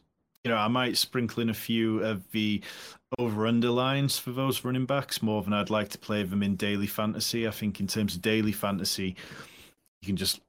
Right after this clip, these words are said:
load up on Lamar, who will be incredibly popular this week because of Cleveland's poor defense. And I think you can load up on Andrews, who even though he hasn't practiced for the last two days,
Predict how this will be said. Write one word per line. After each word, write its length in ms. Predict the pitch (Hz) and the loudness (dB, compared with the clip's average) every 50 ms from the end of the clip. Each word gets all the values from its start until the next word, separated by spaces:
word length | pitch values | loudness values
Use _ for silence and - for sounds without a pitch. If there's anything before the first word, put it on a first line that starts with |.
| _ | _
load 320 | 110 113 113 110 104 95 104 | 0 2 4 4 4 4 2
up 160 | 101 - 110 | 0 2 2
on 240 | 104 101 98 98 101 | 2 4 4 4 4
Lamar, 500 | 104 107 110 110 110 110 107 104 - - _ | 4 4 6 6 6 4 4 2 -2 -6 _
who 100 | - 107 | -4 -4
will 80 | 104 | -4
be 260 | 95 - 101 95 92 90 | -2 0 0 0 0 0
incredibly 460 | 92 90 - - 104 92 87 95 98 | -2 -2 -2 -2 -2 -2 0 -2 -4
popular 400 | - - 101 95 - 101 98 90 | -2 -2 -2 -2 -2 -4 -2 0
this 220 | 95 95 - - | 0 0 0 0
week 240 | 101 98 95 92 - | 0 0 -2 -2 -4
because 260 | 95 - - 101 90 | -6 -6 -6 -6 -6
of 80 | 90 - | -6 -8
Cleveland's 480 | - - 101 98 92 90 92 92 90 | -6 -4 -2 0 0 2 2 0 0
poor 220 | - - 104 98 95 | 0 -2 -2 -2 -2
defense. 720 | - - 98 95 90 - - 98 95 92 92 90 - - | 0 0 0 -2 -2 -2 -2 0 0 2 2 2 0 0
And 80 | - 87 | -2 -4
I 20 | |
think 240 | - - 95 85 78 | -6 -6 -8 -6 -4
you 80 | 90 92 | -2 0
can 80 | 92 | 2
load 180 | 95 98 98 95 | 2 2 2 0
up 140 | 95 - 101 | 0 -2 -2
on 80 | 98 | 0
Andrews, 640 | 104 107 117 117 117 107 98 110 110 113 110 107 - | 2 2 4 4 4 2 2 2 2 2 2 0 0
who 80 | - 98 | 0 0
even 200 | 98 98 98 95 | 0 2 2 2
though 100 | 95 92 | 2 2
he 60 | 95 | 2
hasn't 220 | 95 - 95 85 | 2 0 -2 -4
practiced 420 | - - 113 107 - - 104 - - | -2 -2 -2 -2 -2 -2 -4 -4 -4
for 80 | - | -4
the 60 | 98 | -2
last 280 | 98 98 98 - - - | 0 0 0 0 -2 -2
two 180 | - 104 95 92 | -2 -2 -2 0
days, 500 | 87 98 95 95 92 90 90 90 - | 0 0 2 2 2 2 0 0 -2